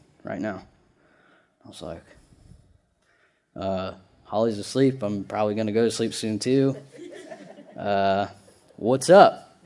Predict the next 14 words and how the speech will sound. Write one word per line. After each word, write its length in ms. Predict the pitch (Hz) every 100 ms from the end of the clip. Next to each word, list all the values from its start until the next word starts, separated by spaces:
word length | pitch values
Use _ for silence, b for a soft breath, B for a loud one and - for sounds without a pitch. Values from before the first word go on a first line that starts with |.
| -
You 100 | 104
know, 160 | 117
what, 460 | 120 117 120 110 110
this 180 | 127 127
is, 200 | 117 - b b
it's 100 | -
gotta 240 | - 143 143
be 140 | 123
interesting. 400 | 151 120 101 110
You're 100 | 110
calling 220 | 135 120
me 40 | 113
at 60 |
eleven." 400 | 104 113 127 107